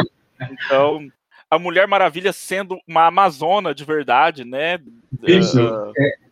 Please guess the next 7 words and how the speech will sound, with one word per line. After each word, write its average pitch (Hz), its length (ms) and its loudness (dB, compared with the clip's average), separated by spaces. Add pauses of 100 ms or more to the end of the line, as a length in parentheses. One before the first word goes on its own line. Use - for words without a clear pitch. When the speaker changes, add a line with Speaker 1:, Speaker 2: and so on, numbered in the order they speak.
(520)
Speaker 2:
cara, 185 340 4
eu, 180 220 4
é, 160 60 0
é 170 260 2
isso. 165 640 0
Cara, - 380 0 (460)
nossa, 160 580 0